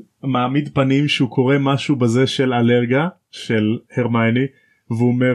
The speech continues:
להארי, "וולו, הארי, תבוא אליי היום ל-, ל-, בחצות,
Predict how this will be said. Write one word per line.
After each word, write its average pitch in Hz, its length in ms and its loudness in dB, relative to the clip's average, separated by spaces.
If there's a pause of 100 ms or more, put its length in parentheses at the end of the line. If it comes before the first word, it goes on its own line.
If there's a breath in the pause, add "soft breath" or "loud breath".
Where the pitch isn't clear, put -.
להארי, 120 640 0 (560)
"וולו, 135 440 -2 (460)
הארי, 120 320 0 (680)
תבוא 117 380 -2
אליי 120 200 2 (200)
היום 147 440 2 (200)
ל-, 117 200 2 (360)
ל-, 113 320 2
בחצות, 120 640 0